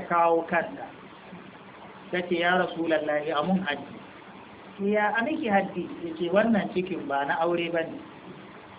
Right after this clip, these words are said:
To, kaga maganar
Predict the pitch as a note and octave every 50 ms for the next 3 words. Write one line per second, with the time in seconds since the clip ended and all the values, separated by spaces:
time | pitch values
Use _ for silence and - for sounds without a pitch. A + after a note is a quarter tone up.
0 | - - - - - - - - - - - - - - - - - - - -
1 | - - - - - - - - - - - - - - - - - - - -
2 | - - A#3 A3+ B3 C4+ C4+ B3 B3+ A#3+ A#3 A3 G#3 A3+ A#3 A#3 A3